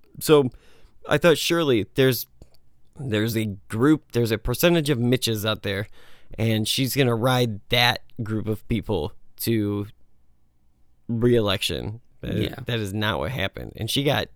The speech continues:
Speaker 1: she got, like, bounced by, like, eight points.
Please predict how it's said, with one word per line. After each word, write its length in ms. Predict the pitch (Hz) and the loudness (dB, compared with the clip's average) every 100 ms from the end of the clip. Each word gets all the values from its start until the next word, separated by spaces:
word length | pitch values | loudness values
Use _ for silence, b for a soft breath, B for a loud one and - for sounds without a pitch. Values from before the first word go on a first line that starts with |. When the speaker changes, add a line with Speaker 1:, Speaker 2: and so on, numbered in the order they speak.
| - - B B B B | -20 -20 B B B B
Speaker 1:
she 160 | - 180 | -6 2
got, 260 | 165 - | 2 2
like, 240 | - - - | -6 -8 -2
bounced 400 | 117 117 - - | 0 0 -2 -2
by, 120 | 117 | -2
like, 200 | 92 82 | 0 -2
eight 240 | - 113 - | -4 -6 -2
points. 500 | 107 87 - - | -4 -4 -8 -16